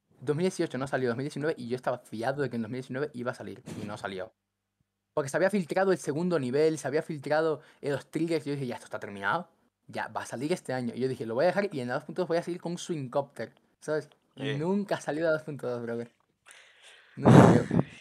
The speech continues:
Speaker 1: La idea del nombre me la dio mi hermano, que mi hermano estaba súper viciado a Dallas. A día de hoy mi hermano odia a Dallas prácticamente. Video del que ve, video del que se va enseguida donde lo estén viendo. Pero en su momento él estaba súper viciado a Dallas y, y él fue el que me dijo, "Oye, Dallas Self, no sé qué".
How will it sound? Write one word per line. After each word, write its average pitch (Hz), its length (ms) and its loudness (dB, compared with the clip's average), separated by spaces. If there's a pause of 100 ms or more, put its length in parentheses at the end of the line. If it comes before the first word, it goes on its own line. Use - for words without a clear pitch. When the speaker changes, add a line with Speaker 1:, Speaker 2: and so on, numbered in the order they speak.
(640)
Speaker 1:
La 127 200 -2
idea 135 140 2
del 160 100 2
nombre 185 240 -2
me 175 100 0
la 135 80 2
dio 190 80 2
mi 180 80 -4
hermano, 160 260 -6
que - 80 -10
mi 120 60 -4
hermano 117 180 -6
estaba 139 220 -10
súper 127 300 -8
viciado 117 280 -2
a 110 40 -6
Dallas. 120 280 -4
A 107 120 -4
día 139 140 -4
de 143 60 -4
hoy 156 60 -4
mi 143 80 -4
hermano 135 260 -4
odia 135 320 -2
a 113 40 -6
Dallas 110 200 -8
prácticamente. - 560 -14 (300)
Video 123 320 2
del 139 140 0
que 120 100 -4
ve, 135 120 0
video 127 200 -2
del 143 160 -2
que 143 120 -6
se - 140 -10
va 120 100 -6
enseguida 139 360 -6
donde 120 160 -4
lo 104 60 -12
estén 120 200 -6
viendo. 113 240 -8 (460)
Pero 131 140 0
en 131 80 -2
su 120 120 -6
momento 131 280 0
él 151 60 4
estaba 151 240 2
súper 156 240 -2
viciado 131 240 0
a - 40 2
Dallas 160 340 0
y, 117 380 -4
y 117 80 -4
él 131 80 -4
fue 160 100 -10
el 139 60 -10
que 139 60 -10
me 123 80 -6
dijo, 113 280 -6
"Oye, 165 160 -8
Dallas 107 300 -8
Self, 156 280 -2
no 120 100 -12
sé - 120 -18
qué". 156 240 -4